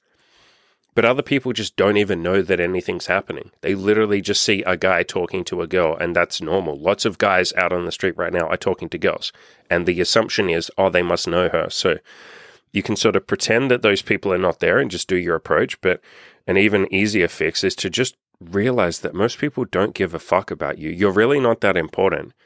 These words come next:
You're kind of just an extra in the background of most other people's movies.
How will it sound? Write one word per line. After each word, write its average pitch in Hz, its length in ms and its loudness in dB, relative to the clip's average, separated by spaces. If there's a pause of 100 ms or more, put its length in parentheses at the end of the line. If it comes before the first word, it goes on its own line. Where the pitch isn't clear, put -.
(120)
You're 92 120 2
kind 107 280 2
of 117 80 0
just 117 240 -4
an 95 160 -2
extra 90 540 -2 (100)
in 92 100 0
the 87 80 -2
background 90 540 0
of 82 100 -2
most 90 300 0
other 90 160 0
people's 87 400 -8
movies. 87 580 -2